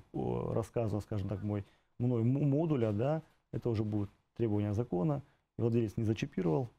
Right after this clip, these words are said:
его привлекли к, э, адми-, административной ответственности, по леку, скажем так, все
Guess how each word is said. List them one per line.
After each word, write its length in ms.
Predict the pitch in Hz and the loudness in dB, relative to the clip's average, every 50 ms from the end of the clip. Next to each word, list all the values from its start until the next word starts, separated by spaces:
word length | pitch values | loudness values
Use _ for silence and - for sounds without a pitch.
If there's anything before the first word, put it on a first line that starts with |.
| _ _ _ - | _ _ _ -4
его 140 | - 123 127 | -2 -2 0
привлекли 400 | - 110 104 107 101 - 123 113 | 0 -2 -2 -2 -2 -2 -4 -4
к, 80 | - - - - | -4 -10 -14 -8
э, 680 | - 57 55 55 - - - - - - - - - - - | -6 -6 -4 -4 -6 -6 -6 -6 -6 -6 -6 -8 -8 -6 -6
адми-, 340 | 107 104 110 - - 117 - | -4 -2 -2 -4 -4 -8 -8
административной 600 | - 117 113 117 110 - 107 - - 107 107 110 | -4 -2 -2 -2 -2 -4 -6 -4 -2 -2 -2 -2
ответственности, 540 | 104 - 143 151 143 - - - - - 139 | -2 -2 -2 -2 -2 -4 -6 -8 -6 -8 -8
по 140 | 127 - 104 | -8 -4 -2
леку, 260 | 107 - 131 - - - _ _ _ _ _ _ _ _ _ _ _ _ _ _ _ _ _ | -2 -2 -2 -4 -10 -20 _ _ _ _ _ _ _ _ _ _ _ _ _ _ _ _ _
скажем 220 | - 107 98 104 | -6 -4 -4 -2
так, 160 | 101 107 101 - | -4 -6 -6 -4
все 180 | - 123 113 | -4 -4 -4